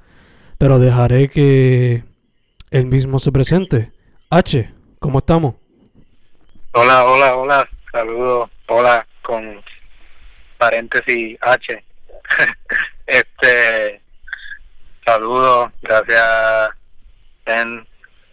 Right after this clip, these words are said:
Speaker 2: Este, pues sí, eh, H,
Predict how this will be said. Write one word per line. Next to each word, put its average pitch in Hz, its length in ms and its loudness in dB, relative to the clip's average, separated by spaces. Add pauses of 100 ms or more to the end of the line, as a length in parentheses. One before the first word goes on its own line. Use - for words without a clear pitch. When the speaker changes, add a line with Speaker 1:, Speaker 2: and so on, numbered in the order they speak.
Speaker 2:
Este, 110 720 -4 (960)
pues 127 160 0 (100)
sí, 175 340 -6 (220)
eh, 131 480 4
H, 143 720 -2